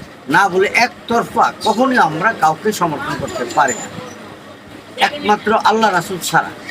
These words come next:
আল্লাহর কোরআন ছাড়া। কারণ প্রত্যেকটা ব্যাপারে আমাদের কি আছে? ষড়যন্ত্র আছে, শয়তান আছে। ষড়যন্ত্র মূল খোদার নাম হলো শয়তান। এটা আমরা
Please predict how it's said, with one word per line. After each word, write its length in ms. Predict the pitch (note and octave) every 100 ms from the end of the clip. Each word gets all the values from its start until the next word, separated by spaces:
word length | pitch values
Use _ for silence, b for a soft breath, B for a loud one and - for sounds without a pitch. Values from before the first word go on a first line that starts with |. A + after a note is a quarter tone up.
| - - - - - -
আল্লাহর 260 | F#3+ G#3 G3 -
কোরআন 280 | A#3+ G3 D#3+
ছাড়া। 280 | - A#2+ - - - - - - - - -
কারণ 200 | F#3 F#3 G3
প্রত্যেকটা 580 | A#3 - C#4 - C#4+
ব্যাপারে 500 | A3+ A3 - G3+ B3+
আমাদের 360 | A#3+ F3+ F#3 G3+ -
কি 100 | G3+
আছে? 280 | E3+ - - - - - - - - - -
ষড়যন্ত্র 640 | F#3+ F#3+ D#3+ D3 B2+ A#2+
আছে, 320 | G2+ G2 - - - - - - - - - - - - - - - -
শয়তান 400 | G#3 A3 F#3+ C#3+
আছে। 260 | A#2 - - - - - - - - - - -
ষড়যন্ত্র 600 | A3 B3 A3+ A3 G#3 G3
মূল 320 | F#3+ A3 G#3+ - - - - - - - A4+ - - - - - - -
খোদার 260 | G3+ G3 G3
নাম 240 | F#3 E3+
হলো 200 | F3 A3+ B3 - -
শয়তান। 400 | - D#3 - - - - - - - - -
এটা 100 | C#3+
আমরা 200 | C3+ C3+